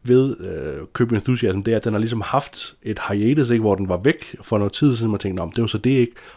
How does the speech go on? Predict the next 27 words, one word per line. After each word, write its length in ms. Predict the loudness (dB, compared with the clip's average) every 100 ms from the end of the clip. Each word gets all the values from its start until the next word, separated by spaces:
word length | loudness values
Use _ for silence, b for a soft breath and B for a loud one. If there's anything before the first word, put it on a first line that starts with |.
| B
Og 100 | -2
så 80 |
er 20 | 2
det 60 |
ligesom 160 | 2 -2
kommet 280 | -6 -4 -6
tilbage, 420 | -6 -2 2 4
hvor 120 | 4
der 80 | 2
var 100 | 0
alt 200 | 0 0
muligt 180 | 0 0
fedt 240 | 0 0
med 80 | -2
Salman 340 | -4 -4 -4 0
Rushdie, 440 | 0 0 2 2 2
og 60 |
der 60 | 0
var 120 | -4
nogle 180 | -4 -2
meget 240 | 0 0 -2
store 260 | -2 -4
ambitioner 500 | -4 -6 -2 0 0
for, 340 | -2 -2 -2 -2 B B B B
hvordan 240 | -2 0 0
det 120 | 2
her 140 | 4